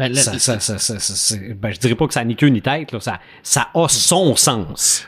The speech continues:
Speaker 1: La grosse différence avec les comics américains, c'est la, la, la vitesse de parution.
Speaker 2: Mhm.
Speaker 1: C'est que
Speaker 2: Mhm.
Speaker 1: au Japon, les mangas, faut que ça sorte rapidement. Parce que c'est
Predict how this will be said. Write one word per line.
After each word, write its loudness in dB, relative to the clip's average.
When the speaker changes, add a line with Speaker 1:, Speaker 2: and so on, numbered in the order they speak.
Speaker 1:
La -2
grosse 2
différence 2
avec 0
les -2
comics 0
américains, 0
c'est -2
la, -2
la, -12
la -2
vitesse -2
de -2
parution. -6
Speaker 2:
Mhm. 4
Speaker 1:
C'est 4
que 0
Speaker 2:
Mhm. 0
Speaker 1:
au 2
Japon, 2
les 2
mangas, 0
faut -8
que -8
ça -6
sorte -4
rapidement. -2
Parce -12
que -8
c'est 0